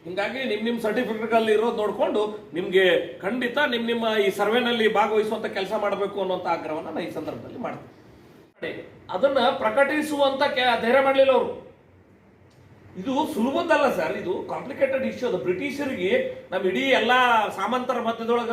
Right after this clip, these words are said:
ಜಗಳ ಮಾಡ್ಸಕ್ಕೋ, ಜಾತಿ ಜಾತಿಗಳ ನಡುವೆ ಗಲಭೆ ಮಾಡಿಸೋದು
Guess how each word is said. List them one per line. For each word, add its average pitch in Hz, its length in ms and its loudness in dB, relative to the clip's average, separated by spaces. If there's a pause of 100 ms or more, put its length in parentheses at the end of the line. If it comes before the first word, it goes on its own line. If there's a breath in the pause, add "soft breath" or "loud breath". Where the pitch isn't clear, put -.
(280)
ಜಗಳ 220 260 2
ಮಾಡ್ಸಕ್ಕೋ, 214 560 -2
ಜಾತಿ 220 300 -2
ಜಾತಿಗಳ 220 380 -2
ನಡುವೆ 214 320 -2
ಗಲಭೆ 214 320 0
ಮಾಡಿಸೋದು 214 360 -4